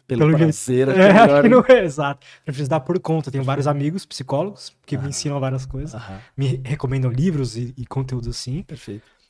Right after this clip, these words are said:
Speaker 2: E
Speaker 1: É, se você não quer trabalhar com isso, é um hobby, né?
Speaker 2: É,
Speaker 1: É um
Speaker 2: exato,
Speaker 1: hobby
Speaker 2: é um
Speaker 1: sério,
Speaker 2: hobby,
Speaker 1: né? Um
Speaker 2: exato.
Speaker 1: hobby
Speaker 2: E aí a música, por exemplo, você falou do que te ensinou a estudar, pra mim é a mesma coisa, cara. Eu aprendi a ser disciplinado por causa da música.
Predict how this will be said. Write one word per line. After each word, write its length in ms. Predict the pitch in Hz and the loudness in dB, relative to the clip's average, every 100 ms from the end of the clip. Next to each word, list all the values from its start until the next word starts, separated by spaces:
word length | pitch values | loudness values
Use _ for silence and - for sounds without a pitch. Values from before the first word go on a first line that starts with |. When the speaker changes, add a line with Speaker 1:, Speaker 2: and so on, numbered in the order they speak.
| _ _ | _ _
Speaker 2:
E 40 | - | -2
Speaker 1:
É, 80 | 170 | 0
se 100 | 117 | 0
você 160 | 120 | -2
não 60 | 120 | -2
quer 100 | 120 | -4
trabalhar 600 | 123 120 113 110 113 151 | -4 -4 -4 -4 -4 -6
com 160 | - 127 | -8 -8
isso, 220 | 123 190 | -6 -4
é 40 | 226 | -4
um 80 | 226 | 2
hobby, 280 | 247 233 | 2 2
né? 160 | 180 180 _ | -4 -8 _
Speaker 2:
É, 60 | 143 | -8
Speaker 1:
É 140 | 160 - - | -6 -8 -10
um 40 | 175 | -6
Speaker 2:
exato, 200 | 202 135 | -2 0
Speaker 1:
hobby 100 | 160 | 0
Speaker 2:
é 40 | |
um 40 | |
Speaker 1:
sério, 340 | 160 160 156 131 | 0 -2 -2 -4
Speaker 2:
hobby, 60 | |
Speaker 1:
né? 80 | 127 | -6
Um 140 | 139 127 | -4 -4
Speaker 2:
exato. 100 | 139 143 | -4 -6
Speaker 1:
hobby 200 | 139 - _ _ _ _ _ | -10 -14 _ _ _ _ _
Speaker 2:
E 100 | 147 | -2
aí 160 | 151 160 | 0 2
a 60 | 175 | 0
música, 460 | 175 180 190 170 | 0 0 0 -4
por 100 | 175 | -4
exemplo, 200 | 147 156 | -2 -2
você 120 | - | -4
falou 240 | 151 139 139 | -6 -4 -4
do 400 | 135 135 127 113 - | -4 -2 -2 -6 -12
que 160 | - 123 - _ | -10 -10 -12 _
te 200 | - 156 | -8 -6
ensinou 420 | - 160 139 151 | -4 -4 -4 -4
a 60 | 139 | -6
estudar, 480 | - 147 131 143 | -8 -8 -6 -4
pra 120 | 135 190 | -4 -4
mim 80 | 202 | -2
é 40 | |
a 40 | 196 | -2
mesma 240 | 196 285 | -4 -4
coisa, 260 | 247 160 127 | -6 -6 -6
cara. 260 | 113 101 - | -10 -12 -10
Eu 80 | 139 | -8
aprendi 300 | 135 156 156 | -4 -4 -4
a 40 | |
ser 120 | - 156 | -2 -4
disciplinado 540 | - 143 160 135 139 | -4 -6 -6 -6 -6
por 60 | - | -6
causa 160 | 156 | -6
da 80 | 190 | -6
música. 360 | 196 131 - | -8 -8 -12